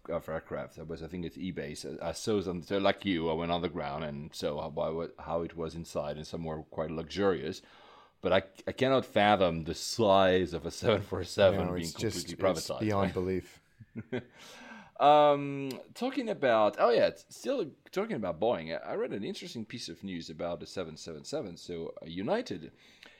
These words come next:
Speaker 1: is, will be using seven seven sevens, I think two hundreds, on U S routes. How, I mean,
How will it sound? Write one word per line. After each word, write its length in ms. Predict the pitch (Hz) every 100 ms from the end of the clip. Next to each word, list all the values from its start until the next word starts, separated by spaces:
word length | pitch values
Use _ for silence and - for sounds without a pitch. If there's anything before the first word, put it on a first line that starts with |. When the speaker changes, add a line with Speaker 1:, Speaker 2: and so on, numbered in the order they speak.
| _ _
Speaker 1:
is, 540 | 107 110 107 101 90 90
will 200 | 120 120
be 120 | 107
using 440 | 107 233 156 95
seven 340 | - 120 120 110
seven 340 | 104 95 95
sevens, 560 | - 113 107 92 85 90
I 60 |
think 180 | 87 85
two 140 | 90
hundreds, 480 | 87 160 120 87 85 -
on 160 | 92
U 180 | 117 160
S 200 | 107 -
routes. 500 | 95 73 - - - - - - - _ _ _ _ _ _ _ _ _ _ _
How, 360 | 190 262 320 -
I 80 | 214
mean, 220 | 208 165